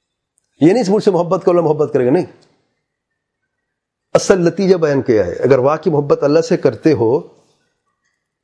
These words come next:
تو عمل کر کے دکھانا پڑے گا۔ محبت ہو، زبانی محبت ہو، دلی محبت ہو، تو عمل کہاں ہے؟ اتباع کیا ہے؟ زبان سے بھی ہے، دل سے بھی، عمل سے بھی ہے۔ تو اتباع کا لفظ آیا ہے، دیکھیں، سبحان اللہ، فاتبعونی،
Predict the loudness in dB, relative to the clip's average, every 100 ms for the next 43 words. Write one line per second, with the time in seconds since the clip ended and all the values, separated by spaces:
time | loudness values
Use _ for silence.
0 | _ _ _ _ _ _ 0 0 0 0
1 | 0 -2 -2 -2 -2 -2 -2 0 0 0
2 | -4 -8 _ _ 0 0 0 -2 0 -2
3 | -4 -18 -4 0 0 0 -2 -2 0 -2
4 | 0 -2 0 -2 -2 -2 -2 0 0 -2
5 | -4 -6 -2 2 2 0 0 0 -2 -4
6 | -12 _ _ _ _ _ _ -4 0 0
7 | 0 -2 -2 0 -2 0 -2 0 -2 -2
8 | 0 -2 -2 -6 -8 -14 -20 _ _ _
9 | _ _ _ _ _ _ _ -2 -2 2
10 | 2 2 -2 0 0 0 0 0 0 -2
11 | -4 -8 -10 -6 -2 -2 -4 -10 -4 -2
12 | 0 0 2 0 2 -2 -4